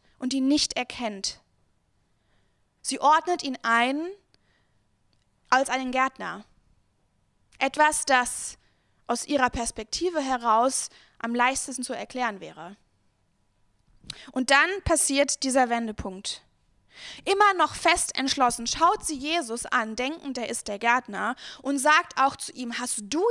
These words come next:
ihn weggenommen? Ich werde ihn holen. Sag mir, wo du ihn hingelegt hast." Und Jesus, und das ist, wo sich alles ändert,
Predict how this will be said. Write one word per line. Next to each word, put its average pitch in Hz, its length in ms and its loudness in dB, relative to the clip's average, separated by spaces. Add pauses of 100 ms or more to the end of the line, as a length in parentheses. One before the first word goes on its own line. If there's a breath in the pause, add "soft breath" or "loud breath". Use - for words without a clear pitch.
ihn 269 120 -4
weggenommen? 320 520 0 (600)
Ich 262 180 -4
werde 311 240 4
ihn 254 220 -2
holen. 214 340 -4
Sag 262 260 4
mir, 302 180 -4
wo 269 100 -4
du 262 80 -6
ihn 247 60 -6
hingelegt 247 500 -8
hast." - 420 -12 (1400)
Und 247 180 -4
Jesus, 311 720 0 (380)
und - 140 -2
das 269 180 4
ist, 294 180 0
wo 240 80 0
sich 240 260 -2
alles 269 280 2
ändert, 214 600 -4